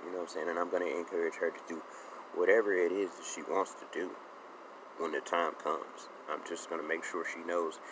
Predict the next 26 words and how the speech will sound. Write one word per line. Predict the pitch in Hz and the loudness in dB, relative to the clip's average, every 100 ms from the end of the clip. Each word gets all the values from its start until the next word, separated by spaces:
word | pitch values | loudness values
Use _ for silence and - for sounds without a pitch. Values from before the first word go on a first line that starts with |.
| - - - | -12 -12 -2
"Hey, | 90 | 0
man, | 85 80 | 0 -2
you | 73 | -4
can | 76 | -4
do | 90 | 0
whatever | 98 101 87 | 2 2 0
the | |
fuck | - 87 - | 0 0 0
you | 78 | -4
wanna | 78 71 | -4 -4
do." | - - - - - - - - - - - - - - - - - - - - | -8 -10 -14 -16 -16 -16 -16 -16 -16 -16 -14 -16 -14 -16 -16 -16 -14 -16 -14 -14
I | - | -6
tell | - 90 | 2 4
her | |
that | 87 82 | 4 4
all | 80 | 2
the | - - | 0 -8
time. | - - - - - - - - - - - - - - - - - - - - - - | -8 -10 -14 -16 -16 -16 -14 -14 -14 -14 -14 -14 -14 -14 -16 -14 -16 -16 -16 -14 -12 -10
You | - | 6
gotta | 101 90 | 10 10
realize | 92 92 87 82 | 8 10 8 8
that, | - 87 - | 2 -2 -2
man, | 92 90 | -4 -2
it, | 95 - | -2 -2
it, | 92 - - - - - - - - - | -4 -6 -10 -14 -14 -14 -14 -14 -14 0
it | 104 | 2